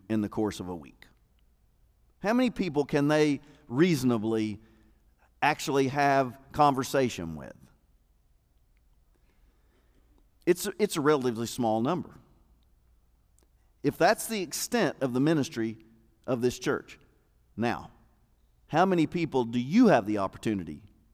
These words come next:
to minister to in the course of a week? How many people will you come into contact with tomorrow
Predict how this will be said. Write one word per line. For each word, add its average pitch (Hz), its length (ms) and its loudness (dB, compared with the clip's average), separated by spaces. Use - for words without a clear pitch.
to 120 100 -4
minister 104 440 -2
to 85 400 -8
in 110 100 0
the 107 80 0
course 101 320 -6
of 82 80 -14
a 87 60 -12
week? 82 320 -16
How 226 140 0
many 262 200 0
people 143 340 -4
will 123 120 0
you 135 280 -4
come 185 300 -2
into 175 160 -2
contact 113 560 -4
with 98 360 -6
tomorrow 95 760 0